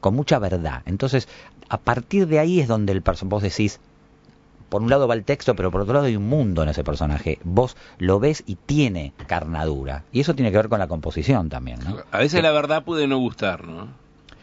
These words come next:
Speaker 1: Seguro, seguro. Eh, como dice Serrat, nunca es triste la verdad, de lo que no tienes remedio.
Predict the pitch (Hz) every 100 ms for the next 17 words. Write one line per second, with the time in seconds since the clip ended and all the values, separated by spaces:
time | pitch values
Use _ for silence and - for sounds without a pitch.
0 | - - - 151 190 147 95 78 - _
1 | _ _ - 139 120 80 73 _ 101 101
2 | 98 95 92 - - 117 117 135 117 107
3 | 117 113 - - 98 139 190 190 - 135
4 | - 165 151 - 135 120 120 135 117 98
5 | 110 117 147 127 87 85 71 64 62